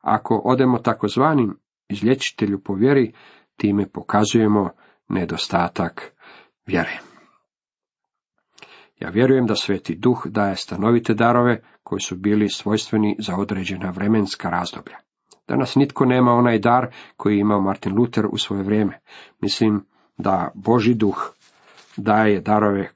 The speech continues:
Kristovom tijelu kako bi ono moglo funkcionirati u vremenu u kojem se nalazi, a na takav način da bi od toga moglo imati koristi svo tijelo. Cijenjeni slušatelji,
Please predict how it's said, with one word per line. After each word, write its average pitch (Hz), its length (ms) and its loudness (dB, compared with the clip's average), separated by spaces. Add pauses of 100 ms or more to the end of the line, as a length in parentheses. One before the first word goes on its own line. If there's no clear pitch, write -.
(100)
Kristovom 113 520 -2
tijelu 123 380 2
kako - 280 -4
bi 101 220 -2
ono 113 220 2
moglo 104 320 2
funkcionirati 98 880 -2
u 98 60 -8
vremenu 107 440 2
u 90 60 -6
kojem 104 420 0
se 98 160 -4
nalazi, 104 440 0 (420)
a 95 120 -4
na 82 100 -6
takav 120 400 0
način 110 400 2 (300)
da 104 120 -2
bi 95 120 -4
od 90 180 -8
toga 95 300 0
moglo 104 460 2
imati 90 640 -2
koristi 90 600 -2 (300)
svo 90 440 -6 (240)
tijelo. - 260 -6 (760)
Cijenjeni 110 400 2
slušatelji, 101 720 0